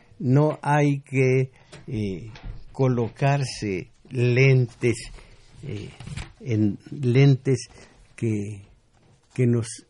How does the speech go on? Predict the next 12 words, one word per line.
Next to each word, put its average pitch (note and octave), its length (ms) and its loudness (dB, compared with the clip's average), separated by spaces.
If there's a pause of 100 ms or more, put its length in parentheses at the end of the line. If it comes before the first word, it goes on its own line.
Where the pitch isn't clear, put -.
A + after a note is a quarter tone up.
oscurezcan C3+ 1040 2 (320)
y C3+ 100 2
nos B2 300 2
hagan C3+ 460 4
hablar A#2+ 760 2 (260)
según C3+ 680 2 (260)
nuestras, G#2+ 720 -2 (160)
eh, D2 540 -8 (1500)
simpatías B2 960 0
y A#2+ 60 -2
nuestras G2 460 -6
diferencias. G#2 840 -2